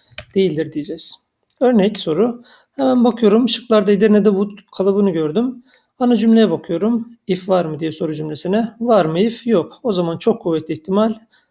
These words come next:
doğru cevap wood'lu seçenek değildir diyorum arkadaşlar. Peki hedefi yükseltelim. Altmış beş almak istiyorsak ne yapacağız? Bu sefer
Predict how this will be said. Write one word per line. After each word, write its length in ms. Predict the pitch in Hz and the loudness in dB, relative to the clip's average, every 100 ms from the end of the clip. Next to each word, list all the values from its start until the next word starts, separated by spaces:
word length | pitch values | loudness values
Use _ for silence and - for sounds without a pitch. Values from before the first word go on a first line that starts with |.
| _ - | _ 0
doğru 200 | 196 156 | 2 4
cevap 280 | 165 208 - _ _ | 2 2 -2 _ _
wood'lu 260 | 214 196 151 | -4 -4 -6
seçenek 420 | 123 - 208 202 | -8 -4 -2 0
değildir 360 | 190 160 151 151 | 0 0 -4 -8
diyorum 240 | 156 156 | -8 -10
arkadaşlar. 520 | 175 202 - - 190 - | -12 -16 -12 -10 -8 -8
Peki 200 | 240 262 | -2 4
hedefi 220 | 240 240 | 4 2
yükseltelim. 480 | 214 254 214 220 175 | 2 2 4 4 2
Altmış 260 | 180 - | 0 -2
beş 120 | 226 | 2
almak 260 | 233 185 165 | 4 2 0
istiyorsak 420 | - 156 - 156 | -6 -6 -8 -8
ne 60 | 160 | -8
yapacağız? 520 | 147 - 247 - - - - - - - _ _ _ - | -8 -4 -4 -4 -8 -16 -20 -20 -20 -20 _ _ _ -2
Bu 60 | |
sefer 460 | 202 302 214 185 | 2 2 2 0